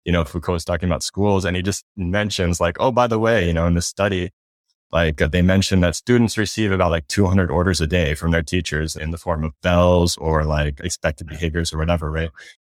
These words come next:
But I mean, th-, this kind of logic of signalization and kind of informatic demand is spread all throughout all the institutions of disciplinary society, right? This idea that there's an order or a command kind of executed and there's expected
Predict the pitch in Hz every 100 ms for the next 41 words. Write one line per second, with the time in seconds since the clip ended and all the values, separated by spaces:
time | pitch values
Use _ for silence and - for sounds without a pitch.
0 | - 98 101 98 101 113 101 113 - 123
1 | 107 85 90 101 104 95 80 73 78 -
2 | - 92 92 82 82 90 - 117 120 123
3 | - 87 85 82 80 80 78 - 95 92
4 | 90 82 82 80 82 80 90 110 117 _
5 | _ _ - 87 87 - - 101 92 -
6 | 98 101 87 85 85 85 85 80 80 -
7 | 82 82 85 76 80 - - 73 73 -
8 | - 76 - 76 76 78 85 82 78 82
9 | 78 78 - - _ _ _ - 80 80
10 | 80 - - - _ 82 82 95 101 101
11 | 101 80 90 85 87 87 95 101 104 95
12 | 104 92 87 - 98 - 98 98 87 80
13 | 80 - 76 - 95 - 85